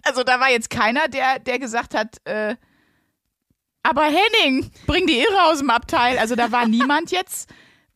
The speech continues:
Es war wirklich eigentlich relativ positiv, das Feedback, muss ich eh zu der ganzen Woche sagen. Ich dachte, dass viel häufiger einer sagt, ähm, „Was ist mit dir?“ Ich hab, wurde nur einmal im Auto angepöbelt. Da war so ein Opa mit so einem Hund,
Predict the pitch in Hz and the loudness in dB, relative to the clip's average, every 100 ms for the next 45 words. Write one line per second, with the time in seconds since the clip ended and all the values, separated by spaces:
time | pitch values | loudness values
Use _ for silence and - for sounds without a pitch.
0 | _ _ - - - - 233 - 226 214 | _ _ -20 -16 -14 -10 -4 0 0 0
1 | 233 349 - - 185 226 349 370 - 185 | -4 -4 -6 -4 -2 -2 -2 -4 -4 -2
2 | 202 - 349 403 - _ _ _ _ - | -2 -4 -12 -14 -20 _ _ _ _ -6
3 | 349 339 247 - 180 - 160 - - 165 | -2 0 0 0 -4 -2 -4 -4 -8 -8
4 | - 151 202 226 233 - 285 269 226 202 | -4 -4 -2 -4 -4 -4 -2 -2 -2 -2
5 | 220 294 - 175 147 160 139 131 151 165 | 0 -2 -4 -4 -4 -4 -2 -2 -2 -4
6 | - 202 - 220 220 - 277 220 226 294 | -4 -4 -4 -4 -4 -2 -2 0 -2 -2
7 | 254 247 - 269 262 247 - - - 247 | -4 -2 -2 -2 -2 -2 -4 -8 -6 -4
8 | 240 254 - - - _ - 240 285 - | -2 -6 -10 -20 -20 _ -2 0 2 2
9 | 196 - 151 151 233 - 214 254 254 277 | 0 2 0 2 0 -4 -4 -2 2 2
10 | 311 269 320 302 294 269 208 220 202 127 | 2 2 2 2 2 2 2 2 2 0
11 | 143 143 - 151 143 151 - - 202 202 | 0 -2 0 0 0 -2 -6 -14 -6 -4
12 | 247 226 - 277 381 285 254 - 233 196 | -2 -2 0 0 2 0 -2 -4 -4 -2
13 | 185 233 302 415 | -2 -2 -2 -8